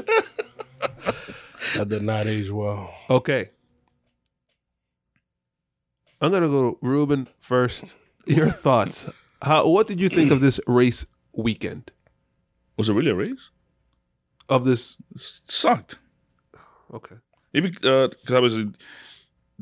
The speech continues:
Speaker 3: you know, that, that, and you have it as a point. It's just some of the points of the weekend seem like,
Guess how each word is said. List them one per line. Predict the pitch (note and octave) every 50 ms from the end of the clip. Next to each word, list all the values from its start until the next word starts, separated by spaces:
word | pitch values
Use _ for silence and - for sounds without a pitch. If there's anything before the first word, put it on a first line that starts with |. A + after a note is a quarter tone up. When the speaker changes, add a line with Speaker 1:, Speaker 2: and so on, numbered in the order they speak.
| - - _ _ _ _ _ _ _ _ _ - G#2 A#2+ A2+
Speaker 3:
you | A2+
know, | A2+ G#2
that, | G2+ F#2 E2+
that, | G#2 G2 F#2+ -
and | - G2 G2+ G2
you | F#2
have | G#2+ G2+
it | G2
as | F#2 F2+
a | E2+
point. | - A2 G#2 F2+ F2+
It's | G2+ A#2
just | A2 G2+ - - - - _ _ _ _ _ _ _ _ _ _ - - -
some | - - - D3+ D#3+
of | D#3
the | C#3
points | - - - D3 C#3 C3+ B2+ A#2 - - - - -
of | A2 G#2+ G#2
the | A2 G2+
weekend | F#2+ G#2+ C#3 C#3 A#2 - G#2 F2+ F2 F2 - _ _ _ _ _ _ _ _ _ _ _
seem | - - - - A#2+ B2 A#2+ A#2
like, | A2 G#2+ G2+ F#2+ -